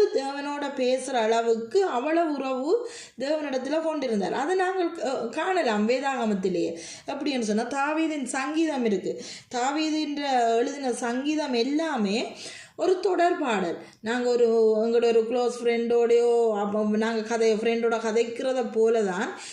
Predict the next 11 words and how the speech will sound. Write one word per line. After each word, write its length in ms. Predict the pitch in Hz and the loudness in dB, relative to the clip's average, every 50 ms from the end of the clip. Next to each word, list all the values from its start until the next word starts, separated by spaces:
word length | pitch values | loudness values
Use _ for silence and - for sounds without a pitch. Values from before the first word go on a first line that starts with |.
| - - - | -16 -16 -12
தாவீது 640 | - 262 262 294 330 339 339 320 294 285 370 440 381 330 | -8 -6 -2 -2 0 0 0 0 0 2 0 0 2 2
தேவனோடு 800 | 320 330 349 370 370 359 349 349 349 359 359 370 381 381 - | 2 2 2 2 2 0 0 -2 -2 0 2 2 2 0 0
மிகவும் 640 | - 240 262 277 254 311 349 381 392 381 403 370 349 | -4 -6 -6 -6 -2 0 0 2 2 2 2 0 0
நெருக்கமாக, 720 | 311 285 277 269 233 226 240 226 226 226 220 214 214 247 320 440 440 440 - - - - - - | -2 -4 -6 -6 -8 -6 -4 -2 -2 0 0 -2 0 0 0 0 0 -2 -6 -12 -14 -14 -8 -4
தேவனோடு 680 | 240 285 320 349 359 359 349 349 339 349 349 370 381 392 | 0 2 2 2 2 2 0 2 0 2 2 2 2 2
ஒரு 140 | 339 320 | 2 0
தொடர்பாடல், 680 | 320 - 294 277 285 294 294 277 269 247 226 214 208 208 | 0 -4 -4 -6 -4 -4 -4 -2 -2 0 0 0 2 2
தேவனுக்கு 500 | 208 247 269 302 320 330 330 330 302 330 | 2 2 2 2 0 -2 -2 -2 -4 -4
தன்னுடைய 340 | 320 311 269 269 262 269 254 | -4 -2 -4 -4 -4 -6 -4
பிரச்சனைகளை 640 | 262 254 262 262 233 - 269 262 262 254 254 262 262 | -4 -2 -2 -2 -2 -4 -4 -2 -2 0 0 0 0
எல்லாம் 340 | 262 254 254 262 269 269 | 0 0 0 -2 -4 -4